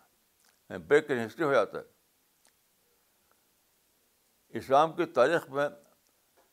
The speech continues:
بریک ان ہسٹری نہیں ہونے پایا کہ نماز کا، کا کوئی فارم لوگوں کے سامنے نہ ہو، حج کا کوئی فارم لوگوں کے سامنے نہ ہو،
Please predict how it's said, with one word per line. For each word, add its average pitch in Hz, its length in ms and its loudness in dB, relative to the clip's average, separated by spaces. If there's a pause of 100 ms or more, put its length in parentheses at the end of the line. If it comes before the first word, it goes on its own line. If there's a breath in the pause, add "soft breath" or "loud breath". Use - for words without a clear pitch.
(260)
بریک 160 240 8
ان 120 120 -2
ہسٹری 151 200 -6
نہیں 156 100 -4
ہونے 139 180 -6
پایا 78 220 -4 (1400)
کہ 147 120 2
نماز 131 500 4
کا، 123 240 6 (1500)
کا 107 100 -2
کوئی 117 320 0 (100)
فارم 110 220 2
لوگوں 135 440 -8
کے 120 60 -14
سامنے 123 220 -4
نہ 135 140 -6
ہو، 127 180 -2 (1900)
حج 120 200 2
کا 135 100 2
کوئی 120 220 -4
فارم 104 260 -2
لوگوں 131 200 -4
کے - 40 -18
سامنے 120 260 -4
نہ 127 60 -6
ہو، 120 180 -2